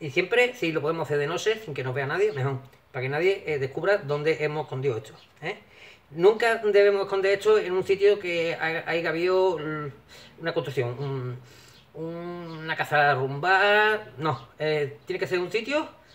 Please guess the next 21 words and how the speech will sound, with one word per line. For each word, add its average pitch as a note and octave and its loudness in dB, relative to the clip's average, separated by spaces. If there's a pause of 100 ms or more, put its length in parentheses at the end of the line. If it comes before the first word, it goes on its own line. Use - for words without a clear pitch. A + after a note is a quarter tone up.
(240)
eh, D#3 0 (480)
que E3 0
siempre A3 2
tengamos, E3+ 0
eh, F3 0
en E3 -2
la D#3+ -2
mente A3+ 0
dónde F#3 2
va F3+ 0
a - -6
estar A3+ 0
el C#3+ 0
día E3 -2
de E3 2
mañana F3+ -4
por D#3+ -6
si C#3+ -6
nos C#3 -2
hace C#3+ -4
falta. B2 -6